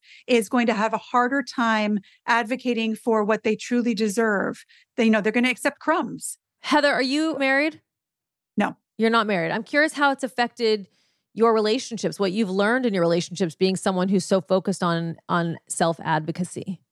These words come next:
Speaker 1: Well, it is, it has taken some bad relationships to get better at advocating for myself in relationships. It was the last card to fall, right? I was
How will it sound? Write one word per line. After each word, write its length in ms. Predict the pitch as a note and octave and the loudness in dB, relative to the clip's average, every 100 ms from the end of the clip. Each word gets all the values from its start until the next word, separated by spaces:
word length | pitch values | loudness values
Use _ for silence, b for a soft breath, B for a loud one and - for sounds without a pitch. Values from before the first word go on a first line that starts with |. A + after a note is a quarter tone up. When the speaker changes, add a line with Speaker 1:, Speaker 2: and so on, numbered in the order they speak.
| _ _ _ _ _ _ | _ _ _ _ _ _
Speaker 1:
Well, 280 | D4+ C#4+ C4 - | 2 2 2 -2
it 160 | C#4+ | -2
is, 380 | C4+ B3+ A3 - _ _ _ A#3 | 2 0 -2 -8 _ _ _ -2
it 120 | A#3+ | 0
has 600 | G#3 A3+ A3 G#3+ - - _ _ - | 2 0 0 -2 -8 -16 _ _ -20
taken 720 | - A#3+ B3+ B3+ C#4 C4+ C#4 | -6 2 2 2 2 2 0
some 280 | - B3+ G#3+ | 0 0 2
bad 340 | G3+ F#3 G3+ | 2 0 -2
relationships 1080 | A3+ A3 F#3+ F3+ G#3 F#3+ A#3+ B3+ - - - _ b b - | -4 -4 -4 -4 -4 -4 -2 -2 -4 -16 -16 _ b b 0
to 160 | A#3+ | 2
get 260 | G3+ A3 G#3 | 4 2 2
better 260 | G#3+ A3 | -2 0
at 200 | A#3 G#3+ | -2 -2
advocating 480 | G#3+ G#3 A#3 A3 G#3 | -2 -2 -2 -4 -6
for 120 | G3 | -4
myself 360 | G3+ G#3 - G3+ | -4 -4 -4 -4
in 260 | - G#3+ G3+ | -2 0 0
relationships. 760 | G3+ G3 G#3+ - - - - | 0 0 0 -2 -6 -6 -4
It 120 | - C#4 | 0 0
was 160 | F4 | 0
the 120 | F4+ | 0
last 460 | D#4 C4+ C4 C4+ - - A3 | 2 2 2 -2 -14 -20 -8
card 300 | A#3 A3+ A3 | -2 -2 -2
to 60 | A3+ | -4
fall, 480 | A3+ G#3 G3+ G#3 - | 0 0 0 -4 -2
right? 300 | G#3+ A3 B3+ | 0 2 2
I 240 | B3 B3+ B3+ | 2 0 0
was 240 | B3 A3+ | -4 -4